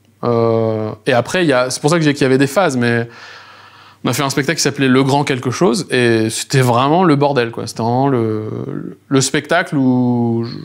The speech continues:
je, je, je, je, je, je pense que les gens auraient pu gueuler à la fin, quoi, hein, et demander à se faire rembourser. Mais, euh, mais en même temps, s'ils voulaient se faire rembourser, je trouvais que c'était une bonne expérience pour nous.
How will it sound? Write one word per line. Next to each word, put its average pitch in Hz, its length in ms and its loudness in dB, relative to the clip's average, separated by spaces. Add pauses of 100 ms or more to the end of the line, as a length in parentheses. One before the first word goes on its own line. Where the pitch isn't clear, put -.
(920)
je, 113 640 -2 (440)
je, - 220 -16
je, - 160 -14 (1700)
je, 135 160 -6
je, 127 180 0
je 123 160 0
pense 175 260 0
que - 80 -2
les 139 100 0
gens 156 120 2
auraient 139 120 2
pu 143 120 -4
gueuler 143 260 4
à 156 80 2
la 147 80 0
fin, 135 200 -6
quoi, 120 200 -6
hein, 117 300 -8
et 113 60 -2
demander 120 320 2
à 127 60 0
se 131 60 -6
faire 120 120 -2
rembourser. 127 340 -2 (420)
Mais, 120 240 4
euh, 113 540 4
mais 120 280 4
en 139 60 2
même 143 120 0
temps, 190 100 0
s'ils 139 240 -2
voulaient 135 180 4
se - 80 -4
faire 135 100 0
rembourser, 120 300 0
je - 60 -2
trouvais 139 160 2
que - 60 -2
c'était - 120 -2
une 123 120 4
bonne 135 140 4
expérience 147 480 -2
pour 127 200 -8
nous. 127 100 -4